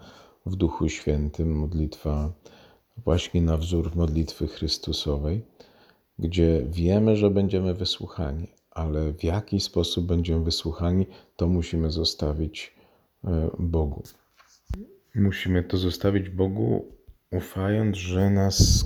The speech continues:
kocha, więc da nam to, co jest nam potrzebne. „Albowiem Ojciec sam was miłuje”, mówi Jezus, „bo wy mnie umiłowaliście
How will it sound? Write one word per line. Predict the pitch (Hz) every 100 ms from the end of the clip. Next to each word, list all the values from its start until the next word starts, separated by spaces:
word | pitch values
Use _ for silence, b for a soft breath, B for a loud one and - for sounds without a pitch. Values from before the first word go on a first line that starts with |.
| -
kocha, | 98 87 - 95 101 113 90 80
więc | 90 92 87 85
da | 90 101
nam | 104 101
to, | 101 95 95
co | - 101
jest | 92 -
nam | 95
potrzebne. | - 87 - 87 80 85 104 117 _ b b b b b _ - _ _ _ _ - -
„Albowiem | 92 90 87 92 92 90 64 - -
Ojciec | 101 123 120 117 110 -
sam | - 104 110
was | 104 101 104 -
miłuje”, | 95 95 98 80 78 80 80 85
mówi | 90 78 78
Jezus, | 76 80 78
„bo | 80 85
wy | 90 117
mnie | 117 123 78
umiłowaliście | 80 78 78 78 76 76 - - -